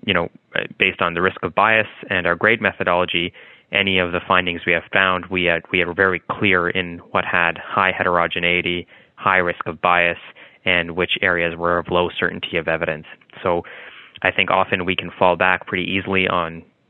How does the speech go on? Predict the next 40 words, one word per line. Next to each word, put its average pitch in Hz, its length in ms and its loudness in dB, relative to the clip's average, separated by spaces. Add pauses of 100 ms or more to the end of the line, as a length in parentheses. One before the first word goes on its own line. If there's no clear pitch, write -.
(200)
on 85 180 -6
confidence 98 480 -2
intervals 90 480 0 (380)
or, 85 400 2 (180)
um, 82 380 -4
or 101 140 -2
sorry, 87 260 2
uh, 90 220 0 (120)
uh, 87 120 0 (120)
w-, 98 160 0 (240)
on 92 200 0
the 85 160 0
actual 87 320 0
value, 95 480 2 (340)
uh, 82 300 -2 (280)
but 95 220 2
we 95 80 -2
should 92 160 2
also 92 280 0
think 92 120 -6
about - 220 0
confidence 92 400 -4
intervals 87 480 -2
and, 82 260 -6
and, 85 260 -6 (140)
and 87 100 -16 (120)
certainty - 320 -2
of 87 100 0
evidence, 85 400 -2
which - 120 -6
I 90 40 2
think 90 160 -10
we've 90 140 -4
tried 85 220 -2
to - 40 -10
present 90 340 -2
very 85 240 -2
clearly 87 480 -4
here. 82 280 -8 (580)
Uh, 85 200 -4